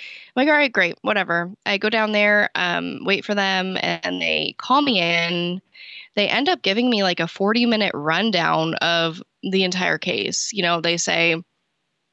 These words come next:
"Sarah, we've looked into everything we can. We've been working this like crazy. We've talked to dozens of witnesses, um, and everything is pointing towards your father. Did you know that your father was sexually abusing her? Did you know that you have a sister you don't know about? Do you know that your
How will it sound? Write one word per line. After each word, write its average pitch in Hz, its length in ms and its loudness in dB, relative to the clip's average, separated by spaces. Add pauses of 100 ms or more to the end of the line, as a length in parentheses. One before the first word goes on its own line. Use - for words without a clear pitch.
(220)
"Sarah, 214 300 2
we've 190 180 -2
looked 226 220 0
into 196 240 0 (100)
everything 196 500 0
we 151 100 -6
can. 165 440 -6
We've 170 180 -4
been 185 140 -2
working 214 380 0
this 165 300 -2
like - 140 -2
crazy. 226 420 2
We've 196 160 2
talked - 320 -2
to 165 280 -4 (440)
dozens 247 380 2
of 196 100 0
witnesses, 175 920 0
um, 175 500 -2 (760)
and 190 340 2
everything 196 560 2
is 180 160 0
pointing 208 460 -2
towards 175 280 -2
your 147 140 -8
father. 185 800 -2
Did 175 180 0
you 190 100 2
know 180 200 2
that 196 100 -2
your 180 160 0
father 165 380 0
was 165 160 -2
sexually 156 400 -2
abusing 196 420 2
her? 147 380 0
Did 165 180 -4
you 160 100 -2
know 165 240 0
that 165 140 -2
you 175 140 0
have 175 260 0
a 170 80 -4
sister 165 300 -4
you 165 80 -2
don't 170 180 -2
know 214 140 2
about? - 320 -2
Do - 120 -8
you 175 60 -4
know 175 220 0
that 170 140 -2
your 165 280 -2